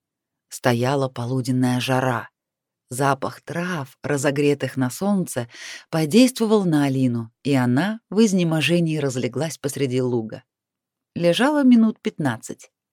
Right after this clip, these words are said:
Потом встала и заплетающимися шагами, испытывая легкое головокружение, пошла к лесу, где присела на пень в тени деревьев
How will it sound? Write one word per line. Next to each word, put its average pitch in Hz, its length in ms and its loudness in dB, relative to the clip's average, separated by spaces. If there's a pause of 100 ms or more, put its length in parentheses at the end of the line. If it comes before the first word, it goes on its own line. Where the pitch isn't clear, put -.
(500)
Потом 320 320 -2
встала 131 540 -2 (500)
и 330 160 6
заплетающимися 220 960 2
шагами, 147 640 2 (260)
испытывая 156 560 2
легкое 151 480 2
головокружение, 135 1000 0 (120)
пошла 139 340 -2
к - 80 -14
лесу, 170 460 2 (260)
где 156 180 0
присела 135 380 0
на 120 180 2
пень 220 300 4
в - 80 -16
тени 208 240 0
деревьев 190 560 2